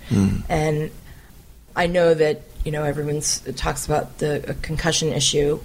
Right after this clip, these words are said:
Speaker 2: with Christopher, and I am certain that that maybe played a role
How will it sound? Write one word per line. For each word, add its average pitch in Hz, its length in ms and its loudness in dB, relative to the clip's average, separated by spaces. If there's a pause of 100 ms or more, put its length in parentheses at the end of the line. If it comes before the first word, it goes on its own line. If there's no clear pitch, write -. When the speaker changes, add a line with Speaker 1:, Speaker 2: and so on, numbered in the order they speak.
(160)
Speaker 2:
with 156 360 0
Christopher, 151 480 0
and 151 300 0 (100)
I 156 260 0 (180)
am 180 180 0
certain 196 520 2 (500)
that 147 220 2
that 151 260 4 (480)
maybe 165 420 4
played 160 300 6
a 156 40 4
role 151 460 4